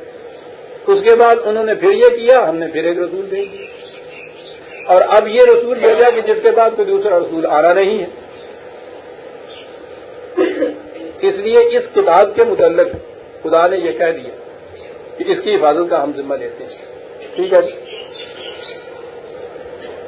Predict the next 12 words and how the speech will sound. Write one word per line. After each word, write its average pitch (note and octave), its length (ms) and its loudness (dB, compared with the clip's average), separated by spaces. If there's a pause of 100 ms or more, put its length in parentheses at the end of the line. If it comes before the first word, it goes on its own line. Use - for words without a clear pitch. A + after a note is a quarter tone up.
(360)
کتاب F3+ 400 4
کا G3+ 120 6
ذمہ F3+ 220 0
لے D#3 160 2
لی، C#3+ 180 -8 (1000)
یہی F3 180 -2
خدا A3 240 4
کی A3 120 -4
طرف A3 260 0
سے G3 100 0
آئی F3 100 -2
تھی۔ - 140 -12